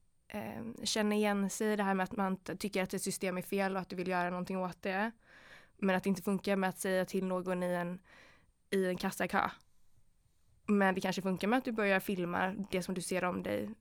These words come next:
Vil-, vad du, vad du ser, vilka som får synas i vissa,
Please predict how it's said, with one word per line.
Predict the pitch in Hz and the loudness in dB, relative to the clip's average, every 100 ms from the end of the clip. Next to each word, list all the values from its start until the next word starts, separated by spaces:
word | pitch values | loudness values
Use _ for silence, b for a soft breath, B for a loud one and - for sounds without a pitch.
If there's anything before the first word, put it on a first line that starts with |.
| - | -14
Vil-, | - 196 196 | -2 0 2
vad | 202 208 | 4 6
du, | 202 202 | 4 0
vad | 196 202 | 0 0
du | 196 | 0
ser, | 196 190 180 | 0 0 0
vilka | 190 - 190 | 0 0 -2
som | 185 | -2
får | 185 | -2
synas | - 190 180 196 196 | -2 -2 -2 -2 -4
i | |
vissa, | 190 - - 175 175 | -6 -6 -4 -2 -2